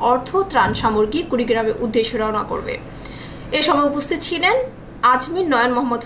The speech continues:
ফরহাদ হোসেন, মোহাম্মদ বাদল হোসেন সহ অন্যান্য স্বেচ্ছাসেবী সংগঠনের সদস্য ও সিটিজি ক্রাইম টিভির শার্শা প্রতিনিধি নয়ন সর্দার।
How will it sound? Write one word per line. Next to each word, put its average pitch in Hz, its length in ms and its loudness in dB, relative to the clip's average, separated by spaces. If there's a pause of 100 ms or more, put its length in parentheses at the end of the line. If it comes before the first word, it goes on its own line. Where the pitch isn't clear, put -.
ফরহাদ 254 460 2
হোসেন, 254 400 -4
মোহাম্মদ 233 300 -2 (120)
বাদল 220 320 2 (100)
হোসেন 240 280 -4
সহ 269 440 -6
অন্যান্য 285 340 0
স্বেচ্ছাসেবী 330 760 -4
সংগঠনের 214 500 -2
সদস্য 208 580 -4 (360)
ও 233 100 0
সিটিজি 349 460 2
ক্রাইম 269 300 4
টিভির 285 320 2
শার্শা 269 460 2
প্রতিনিধি 302 480 0
নয়ন 214 300 2
সর্দার। 202 400 -6